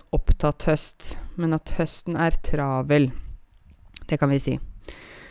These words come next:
Eh, mange av dere har, eh, kommet tilbake til jobb. En del har startet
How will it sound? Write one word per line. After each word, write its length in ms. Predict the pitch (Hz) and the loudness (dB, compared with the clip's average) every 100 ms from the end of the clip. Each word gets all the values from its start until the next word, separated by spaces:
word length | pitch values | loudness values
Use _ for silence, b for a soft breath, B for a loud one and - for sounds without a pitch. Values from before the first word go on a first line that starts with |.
| B B | B B
Eh, 140 | 226 214 | 2 4
mange 280 | 220 220 185 | 6 6 6
av 80 | 180 | 6
dere 240 | 180 190 185 | 8 6 6
har, 320 | 185 180 180 | 6 8 6
eh, 460 | 180 180 180 180 180 | 6 6 6 6 4
kommet 280 | - 175 170 | 2 0 2
tilbake 440 | 170 156 151 165 | 4 4 2 -4
til 240 | - 156 151 | 0 0 4
jobb. 400 | 175 226 311 302 - - | 8 8 8 4 2 2
En 220 | 185 185 | -2 2
del 300 | 170 160 160 | 4 4 2
har 280 | 165 160 156 | 2 4 4
startet 840 | 160 - 160 143 139 - 147 - | 2 -2 0 2 0 -2 -4 2